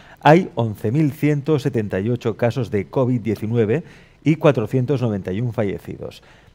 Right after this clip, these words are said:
En la campaña de gripe de dos mil diecisiete dos mil dieciocho en España se contagiaron setecientas cincuenta y dos mil personas y fallecieron quince mil.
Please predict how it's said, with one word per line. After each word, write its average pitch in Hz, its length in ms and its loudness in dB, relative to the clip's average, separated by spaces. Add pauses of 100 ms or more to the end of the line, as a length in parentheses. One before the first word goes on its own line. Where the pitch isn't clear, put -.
(160)
En 123 120 6
la 123 120 10
campaña 156 400 6
de 139 80 6
gripe 143 260 4
de 131 100 6
dos 101 200 0
mil 131 100 -2
diecisiete 120 540 0
dos 82 160 -12
mil 120 100 -2
dieciocho 110 480 -2
en 113 80 -4
España 101 540 -2 (320)
se 156 180 4
contagiaron 139 600 4
setecientas 131 680 -2
cincuenta 110 580 -4
y 95 60 -2
dos 92 200 -6
mil 131 160 -2
personas 104 580 -2 (400)
y 139 100 6
fallecieron 127 600 2
quince 95 460 -8
mil. 87 460 -2